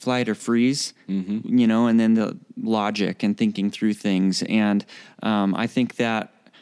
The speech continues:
Speaker 1: there's reaction and then there's responding, right? And we don't wanna be a reactive people,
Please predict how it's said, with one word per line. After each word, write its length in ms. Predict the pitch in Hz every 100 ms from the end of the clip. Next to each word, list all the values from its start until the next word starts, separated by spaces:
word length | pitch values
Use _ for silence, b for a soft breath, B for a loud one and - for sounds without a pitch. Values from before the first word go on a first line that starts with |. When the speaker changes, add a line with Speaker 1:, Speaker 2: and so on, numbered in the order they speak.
| b b -
Speaker 1:
there's 300 | 117 104 -
reaction 720 | - 117 113 120 - 143 147
and 180 | - 120
then 140 | 113 113
there's 360 | 110 104 - -
responding, 800 | 110 104 - 92 104 98 87 95
right? 260 | - 101 101
And 60 | 113
we 80 | 117
don't 140 | 123
wanna 160 | 123 120
be 260 | 113 110 B B -
a 80 |
reactive 640 | 110 117 104 107 - 107 -
people, 480 | 101 98 107 110